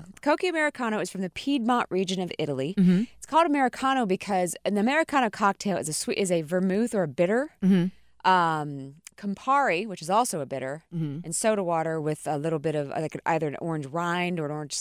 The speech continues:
Speaker 2: Oh, yeah,
Speaker 1: slice.
Speaker 2: just a little something.
Speaker 1: So delicious.
Speaker 2: Uh-huh.
Speaker 1: The
Speaker 2: Oh.
Speaker 1: first sip's always a little bracing, but then you take a little bit more, and it's, it's so refreshing, and
Speaker 2: Oh,
Speaker 1: it,
Speaker 2: very
Speaker 1: it's just,
Speaker 2: nice.
Speaker 1: it's a nice cocktail on a hot day.
Speaker 2: Mm-hmm.
Speaker 1: Uh, so you can replace the sweet vermouth with Cocchi Americano.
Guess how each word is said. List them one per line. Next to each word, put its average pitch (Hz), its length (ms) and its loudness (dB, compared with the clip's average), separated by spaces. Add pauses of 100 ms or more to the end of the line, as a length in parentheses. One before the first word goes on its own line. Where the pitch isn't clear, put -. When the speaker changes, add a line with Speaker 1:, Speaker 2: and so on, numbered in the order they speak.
Speaker 2:
Oh, 180 120 2
yeah, 156 200 0
Speaker 1:
slice. - 180 -6
Speaker 2:
just - 180 -10
a 147 40 -10
little 139 100 -4
something. - 260 -6
Speaker 1:
So 220 360 2
delicious. - 680 -4
Speaker 2:
Uh-huh. 170 280 -2
Speaker 1:
The 208 100 -4
Speaker 2:
Oh. 349 60 -6
Speaker 1:
first 370 180 0
sip's 370 180 -2
always 302 200 0
a - 20 -4
little 269 120 0
bracing, 240 580 -2
but 196 80 -4
then 202 120 2
you 202 100 -4
take 226 200 -6
a 214 60 -4
little 196 80 0
bit 180 160 -2
more, 185 240 0
and 180 120 0
it's, 156 200 -8 (100)
it's 196 200 -2
so 226 360 0
refreshing, 196 800 -2
and - 140 -2
Speaker 2:
Oh, - 20 -2
Speaker 1:
it, 349 60 -6
Speaker 2:
very 370 120 -2
Speaker 1:
it's 370 100 -4
just, 147 220 -2
Speaker 2:
nice. 170 160 -10
Speaker 1:
it's - 100 -6
a 190 60 -2
nice 196 640 -2 (340)
cocktail 202 460 -4
on 160 100 -2
a 151 40 -6
hot 170 260 -4
day. 147 360 -2
Speaker 2:
Mm-hmm. 220 240 2 (240)
Speaker 1:
Uh, 180 260 4
so 220 260 2
you 226 200 0
can 247 220 -2
replace 240 440 -2
the 202 60 -2
sweet 240 260 0
vermouth 180 340 -2
with 165 120 -6
Cocchi 170 260 -2
Americano. 139 680 -6